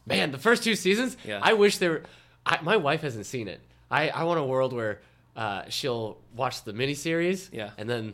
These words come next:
Speaker 1: the first two seasons so I can relive that, and then,
Speaker 2: Yeah.
Speaker 1: like, maybe I go on vacation <laughs>
Speaker 2: Yeah.
Speaker 1: when she finishes the
Speaker 2: Yeah,
Speaker 1: show.
Speaker 2: seriously.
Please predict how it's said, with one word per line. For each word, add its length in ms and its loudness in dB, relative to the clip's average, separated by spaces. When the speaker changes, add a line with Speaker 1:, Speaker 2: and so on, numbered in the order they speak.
Speaker 1:
the 80 -12
first 300 -2
two 80 -2
seasons 380 -4
so 80 -2
I 40 -2
can 120 -8
relive 300 -6
that, 280 0
and 120 -6
then, 120 -2
Speaker 2:
Yeah. 60 -6
Speaker 1:
like, 240 -2
maybe 200 -2
I 60 0
go 120 -2
on 100 -4
vacation 680 4
<laughs> 20 10
Speaker 2:
Yeah. 120 6
Speaker 1:
when 140 10
she 220 6
finishes 580 4
the 100 0
Speaker 2:
Yeah, 60 -2
Speaker 1:
show. 300 0
Speaker 2:
seriously. 400 -6